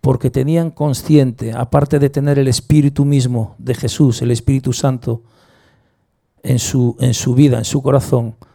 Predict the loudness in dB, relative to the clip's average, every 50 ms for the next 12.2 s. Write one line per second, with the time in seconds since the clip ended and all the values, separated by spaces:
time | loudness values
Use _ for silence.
0 | _ _ _ _ _ -20 _ _ _ _ _ -2 0 2 2 2 2 2 2 2
1 | 2 4 4 4 2 2 2 2 0 0 0 -2 -2 -2 0 -2 -2 -2 0 -2
2 | -2 -2 -2 -4 -2 0 0 0 0 0 -2 -6 -10 -20 -20 -20 _ _ _ _
3 | _ _ _ _ _ _ _ _ _ _ _ _ _ _ _ _ _ _ _ _
4 | _ _ _ _ _ _ _ -4 -2 -2 -2 0 -2 -4 -4 -2 -2 -2 -2 0
5 | -2 -4 -4 -2 0 2 2 4 4 2 0 0 -2 -6 -12 -20 _ _ _ _
6 | -12 -10 -6 -6 -6 -6 -2 -4 -4 -4 -2 -2 -2 0 0 -2 -4 -8 -14 _
7 | _ _ _ _ _ _ _ _ _ _ _ _ _ _ _ _ _ 2 2 6
8 | 6 6 6 6 4 4 4 4 4 2 2 -2 -4 -6 -12 -16 _ _ _ _
9 | _ _ _ -6 -6 -4 -2 -2 -4 -2 0 0 0 2 2 2 2 4 2 2
10 | 0 -2 -6 -10 -12 -20 _ _ _ _ _ _ _ _ _ _ _ _ -8 -4
11 | -2 2 2 2 2 4 0 2 2 2 0 2 4 2 2 2 2 2 4 4
12 | 4 2 -2